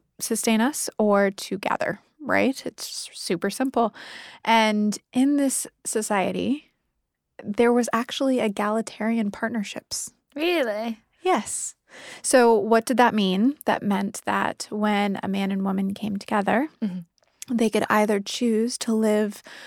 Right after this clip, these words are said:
Speaker 1: with her tribe or with his.
Speaker 2: Yeah.
Speaker 1: It was, both choices were equal.
Speaker 2: Wasn't there also the, um, the fact that, like, you didn't always know who was the father of the children?
Speaker 1: <laughs>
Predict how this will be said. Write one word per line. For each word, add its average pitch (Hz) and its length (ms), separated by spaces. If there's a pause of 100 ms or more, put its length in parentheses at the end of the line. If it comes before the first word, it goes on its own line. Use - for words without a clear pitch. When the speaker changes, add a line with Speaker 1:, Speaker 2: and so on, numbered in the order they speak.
(160)
Speaker 1:
with 226 180
her 220 200
tribe 208 400
or 202 140
with 202 160
his. - 420 (300)
Speaker 2:
Yeah. 196 280
Speaker 1:
It 220 100
was, 208 300 (140)
both 220 180
choices 202 400
were 208 80
equal. - 420 (380)
Speaker 2:
Wasn't 311 260
there 339 220
also 285 560
the, 254 360
um, 202 420 (400)
the 233 80
fact - 260
that, - 160
like, 208 240 (420)
you 233 220
didn't 247 180
always 254 400
know 208 400
who 196 180
was 196 120
the 190 100
father 196 480
of 190 220
the - 80 (120)
children? - 580 (100)
Speaker 1:
<laughs> 277 420